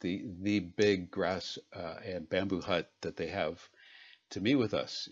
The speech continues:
See, apparently the last time anyone from the outside world dropped by that village was apparently never. <laughs>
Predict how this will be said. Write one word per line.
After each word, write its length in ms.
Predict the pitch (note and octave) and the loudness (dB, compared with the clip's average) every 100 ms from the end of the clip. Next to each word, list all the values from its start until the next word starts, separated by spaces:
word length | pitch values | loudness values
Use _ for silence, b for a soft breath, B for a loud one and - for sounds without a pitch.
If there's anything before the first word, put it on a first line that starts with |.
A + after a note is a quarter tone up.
| - | -4
See, 160 | - | 4
apparently 420 | A#2+ - E3 E3 C#3 | 4 4 4 6 4
the 140 | A2+ | 4
last 340 | G#2 A#2+ A#2 | 2 2 0
time 220 | - A2+ G2 | 0 0 0
anyone 420 | G#2 A2+ A2 G#2 | 0 2 2 0
from 240 | - G2+ | 0 -2
the 220 | F#2 F2+ | 0 0
outside 420 | G#2+ A2 - G2+ F#2+ | 0 0 4 4 4
world 320 | F#2+ G#2 F2 | 2 2 2
dropped 320 | F2 F#2 F2 | 2 0 2
by 160 | G2 F#2+ | 2 2
that 240 | D#2+ D2 | 0 0
village 460 | A2+ G2 E2+ - - | 2 2 2 -2 0
was 420 | F#2+ F2+ E2 - b b - | 2 0 -4 -10 b b -6
apparently 380 | G#2+ G#2 F#2 | -2 -2 -2
never. 380 | F2 F#2+ E2+ C#2+ | 0 2 2 -2
<laughs> 100 | B | B